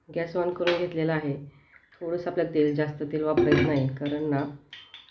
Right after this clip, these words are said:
अं, शेंगदाण्याचं कुटाला आपल्याला already तेल भरपूर आहे. पटकन होणारी रेसिपी आहे ही आणि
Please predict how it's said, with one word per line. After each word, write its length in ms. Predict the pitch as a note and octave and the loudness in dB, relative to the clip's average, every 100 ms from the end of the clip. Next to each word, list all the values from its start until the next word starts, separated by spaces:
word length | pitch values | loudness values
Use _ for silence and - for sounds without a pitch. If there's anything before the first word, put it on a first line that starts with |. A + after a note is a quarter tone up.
| _ | _
अं, 280 | C#3+ C#3 C3+ C3 | -8 -4 -2 -4
शेंगदाण्याचं 800 | - E3 D#3 D3+ D#3 D3+ C#3+ D3+ | -2 2 4 4 4 2 2 0
कुटाला 400 | D3 D#3+ D#3+ D#3+ | 0 -2 0 2
आपल्याला 440 | D#3 D3+ D3 D3 D3 D3 - - | 0 0 2 2 2 -2 -10 -8
already 380 | D3 C#3+ C#3+ D#3 D3 - - - | -4 2 2 2 0 -10 -18 0
तेल 180 | D3+ D3 | 4 6
भरपूर 280 | D#3 C#3+ D3 | 4 0 2
आहे. 300 | C#3+ C3+ C3 - - - _ _ _ _ _ _ _ - _ | 2 2 -2 -4 -14 -20 _ _ _ _ _ _ _ -20 _
पटकन 400 | F3 - - F#3+ G3 G3 | -10 -10 0 2 2 2
होणारी 300 | F#3 E3+ E3 | 2 4 4
रेसिपी 360 | E3 D#3+ D3+ E3 | 0 0 -4 -2
आहे 220 | D#3 D3+ | 0 0
ही 220 | C#3 D3 D3 - - - _ | 0 -4 -6 -12 -20 -20 _
आणि 320 | D3+ D3+ D3 | -2 0 0